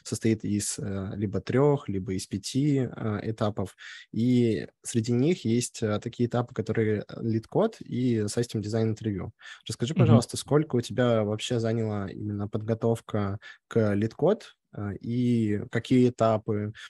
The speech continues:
Speaker 1: может, какие-то лайфхаки можешь рассказать для зрителей
Speaker 2: Мгм.
Speaker 1: подготовки?
Speaker 2: Э, да, конечно.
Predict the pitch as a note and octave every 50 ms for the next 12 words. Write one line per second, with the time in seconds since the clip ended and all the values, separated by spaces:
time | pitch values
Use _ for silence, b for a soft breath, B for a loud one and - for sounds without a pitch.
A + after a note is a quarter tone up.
0 | B - A#2 A2+ - - A2 - A#2+ A#2 - A2 G#2+ A2+ A#2 A#2 - - G#2 G2
1 | - - G#2+ G2 G2 A2 A2 G#2+ G#2+ A2 - - - - - B2 A2+ G#2+ - -
2 | G#2 G2 G#2 G2+ F#2+ G2 - G2 G#2+ G#2 G#2+ G2 G2+ G2 - - F2 F2 G2 G#2
3 | - _ _ _ _ _ _ b b b b C#3 C3 A#2+ A2+ A2 B2 A2 G#2+ G#2
4 | G2+ F#2+ - G2+ F#2+ - - - G2+ F#2+ - B B B B B B B B B
5 | B B _ - - G#2+ G2+ G2 G2 F#2+ F#2+ G2 G2 G2+ F#2 F2 - F2+ F#2 F#2
6 | - - - E2+ F#2 F#2 - - -